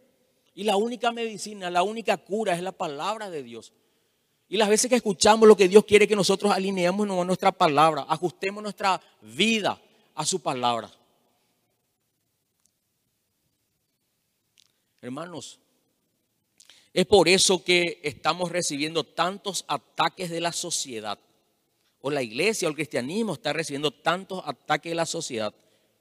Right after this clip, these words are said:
Y es por eso que a veces nos acostumbramos a un estado de anomía, a un estado de maldad, un estado de ley sin Dios.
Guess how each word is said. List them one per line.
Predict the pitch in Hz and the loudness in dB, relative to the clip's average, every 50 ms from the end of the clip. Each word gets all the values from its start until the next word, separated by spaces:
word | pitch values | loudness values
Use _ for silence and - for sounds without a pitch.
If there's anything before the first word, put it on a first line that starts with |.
| _ _ _ _ _ _ _ _ _ _ _ _ _ _ _ _ _ | _ _ _ _ _ _ _ _ _ _ _ _ _ _ _ _ _
Y | - 147 170 | 0 2 2
es | 202 196 | 2 2
por | - 202 196 180 160 165 | 2 2 4 4 4 4
eso | 190 202 190 - - 165 139 | 4 4 2 0 -2 -4 -4
que | 151 160 | -2 -2
a | 147 135 | 0 0
veces | 135 156 151 156 175 | 0 -2 -2 -4 -2
nos | 170 175 180 | 0 2 2
acostumbramos | 170 170 - 180 165 - 165 143 127 139 139 151 160 165 170 - | 2 2 2 0 0 0 -2 0 2 4 4 4 2 0 0 2
a | 135 | 2
un | 135 139 151 160 | 2 2 0 -4
estado | 135 - - 139 139 147 147 151 | -8 -8 -4 -2 0 0 0 0
de | 156 | 0
anomía, | 151 156 156 147 139 127 123 127 131 131 135 131 123 110 107 - | -2 -2 -2 -6 -8 -8 -8 -6 -6 -4 -4 -4 -4 -6 -8 -10
a | 113 120 | -10 -8
un | 127 139 | -8 -8
estado | 143 127 - - 131 131 135 143 143 | -10 -12 -8 -4 0 0 2 2 2
de | 139 143 | 2 2
maldad, | 143 139 127 117 107 98 104 107 104 - _ _ _ _ _ _ _ _ | 2 2 0 0 0 -2 -2 -4 -4 -4 _ _ _ _ _ _ _ _
un | - 131 147 165 | -12 -10 -8 -8
estado | 156 - - - 147 147 156 165 | -8 -8 -4 0 2 2 2 2
de | 165 170 | 2 0
ley | 147 135 131 135 147 170 190 196 | 0 0 -2 0 2 2 2 2
sin | - - 165 151 139 | 0 -4 -6 -8 -8
Dios. | 120 120 110 101 - - | -6 -6 -8 -8 -10 -14